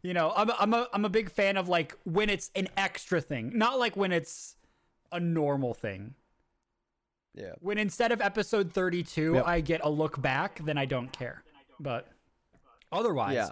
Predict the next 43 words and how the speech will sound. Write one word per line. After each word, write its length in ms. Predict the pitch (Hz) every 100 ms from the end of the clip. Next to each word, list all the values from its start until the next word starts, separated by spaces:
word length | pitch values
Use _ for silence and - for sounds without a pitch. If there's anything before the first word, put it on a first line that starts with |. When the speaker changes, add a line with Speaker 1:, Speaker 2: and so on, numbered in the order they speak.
| -
Speaker 2:
but 240 | 135 135
if 160 | 131 -
you're 140 | 143
just 280 | 135 147 131
getting 380 | 143 139 131 117
bonus 440 | 113 127 120 107
look 240 | 120 147 -
backs 360 | 101 95 -
so 140 | - 104
that 100 | 107
you 140 | 87
can 120 | 110
get 200 | 110 110
prepped 260 | - 123 -
without 240 | 110 110
having 280 | 107 110 110
to 100 | 107
watch 380 | 107 110 107 -
the 160 | - 110
entire 460 | 107 113 113 113 110
season 380 | - 120 110
over 340 | 110 131 131 92
again. 340 | 95 82 73
Speaker 1:
Yep. 160 | 123 247 - _ _ _ - -
Speaker 3:
And 80 |
I 120 | 135 131
would 100 | 123
like 160 | 127
to 60 | 113
point 240 | 135 120
out 200 | 127 123
the 100 | 117
only 220 | 120 123 120
good 240 | 117 123
recap 440 | 113 123 139 131
I 80 | 117
still 320 | 110 - 127
have 120 | 120 110
seen 260 | 127 120
to 80 | 113
this 180 | 120 117
day 320 | - 131 135
was 720 | 131 113 110 110 110 120 -